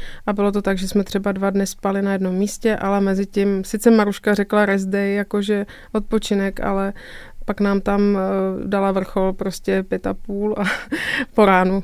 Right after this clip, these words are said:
jako sluno-, ne, jakoby na, eh, východ slunce jsme se šli podívat, eh, třeba prostě na Kalapatar a tak. A bylo to tak, ale že přes-,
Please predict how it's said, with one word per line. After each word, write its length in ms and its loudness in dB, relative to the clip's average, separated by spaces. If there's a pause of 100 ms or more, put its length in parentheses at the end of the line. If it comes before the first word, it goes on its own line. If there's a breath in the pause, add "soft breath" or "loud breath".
jako 240 -4
sluno-, 480 0
ne, 200 6
jakoby 400 0
na, 360 -2 (320)
eh, 40 -2
východ 300 -2
slunce 400 0
jsme 220 -2
se 340 -2 (140)
šli 340 -2
podívat, 540 6 (140)
eh, 300 -2
třeba 500 -2 (140)
prostě 320 -4
na 100 -2
Kalapatar 600 -2
a 60 -6
tak. 200 -4 (1040 loud breath)
A 500 2 (920)
bylo 200 6
to 120 4
tak, 260 4
ale 140 10
že 80 6
přes-, 280 0